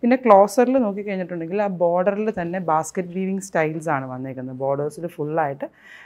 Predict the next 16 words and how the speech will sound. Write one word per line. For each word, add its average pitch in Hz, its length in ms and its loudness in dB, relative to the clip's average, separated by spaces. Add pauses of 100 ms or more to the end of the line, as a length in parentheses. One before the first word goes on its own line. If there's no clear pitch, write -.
(140)
line 160 380 4
line 160 240 2
ആയിട്ടുള്ള 151 260 -2
basket 143 460 2
weaving 160 320 -6
pattern, 151 400 0 (480)
ബോഡിയിൽ 202 420 4
ഫുള്ളായിട്ട് 170 600 2 (120)
കാന്ത 170 260 2
weaving 156 420 -4
pattern 143 400 -4
പോലെ 143 240 0
basket 139 460 -6
weaving 131 300 -10
പാറ്റേണും 139 460 -4
വന്നിട്ടുണ്ട്. - 760 -16